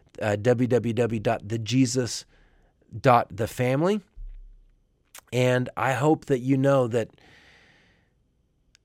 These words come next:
there is a person behind the problems, and that the enemy loves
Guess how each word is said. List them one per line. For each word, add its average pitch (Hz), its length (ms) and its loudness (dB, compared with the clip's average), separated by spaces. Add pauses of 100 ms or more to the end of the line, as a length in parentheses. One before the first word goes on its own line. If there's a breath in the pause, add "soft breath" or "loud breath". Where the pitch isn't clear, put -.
(560)
there 143 140 6
is 147 120 4
a 139 60 0
person 151 340 2
behind 143 240 0
the 139 60 -4
problems, 110 580 0 (1400)
and 123 140 -2
that 123 80 0
the 135 160 2
enemy 143 300 4
loves 123 720 6